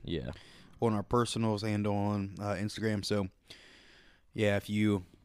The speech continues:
Speaker 2: if you want to, just send us, send us an address, and we'll,
Speaker 1: Yep.
Speaker 2: we'll mail one out.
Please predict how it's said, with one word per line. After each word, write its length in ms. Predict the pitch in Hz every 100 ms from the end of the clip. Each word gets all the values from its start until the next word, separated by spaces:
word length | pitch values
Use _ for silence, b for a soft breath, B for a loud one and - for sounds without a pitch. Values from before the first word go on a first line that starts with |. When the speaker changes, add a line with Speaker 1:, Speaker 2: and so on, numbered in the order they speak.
| -
Speaker 2:
if 100 | -
you 80 | 123
want 140 | 123
to, 140 | 127 113
just 220 | 113 -
send 200 | 107 107
us, 120 | 101
send 360 | - - 120 110
us 140 | -
an 60 | 104
address, 440 | 104 98 101 95
and 120 | 104 98
we'll, 100 | 87
Speaker 1:
Yep. 100 | 82
Speaker 2:
we'll 120 | 101
mail 240 | 98 92
one 160 | 92 92
out. 160 | 90